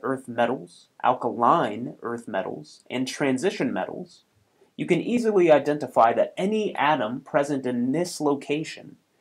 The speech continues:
is going to be what's called a metal. And it's in the name, transition metals, alkali metals, alkaline earth metals.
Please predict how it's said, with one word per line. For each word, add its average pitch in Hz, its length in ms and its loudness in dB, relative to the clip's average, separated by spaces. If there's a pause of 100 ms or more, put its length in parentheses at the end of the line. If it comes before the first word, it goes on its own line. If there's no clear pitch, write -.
(140)
is 131 160 -4
going 147 260 4
to 139 100 -6
be 123 180 -2
what's 123 240 -2
called 110 400 2
a 127 80 -4
metal. - 320 -6 (380)
And 127 160 -4
it's 139 120 -4
in 202 120 -2
the 196 80 -4
name, 123 340 -2 (100)
transition 123 520 -8
metals, 131 400 -2
alkali 120 420 -2
metals, 120 500 -6
alkaline 113 600 -2
earth 120 200 -10
metals. 117 460 -8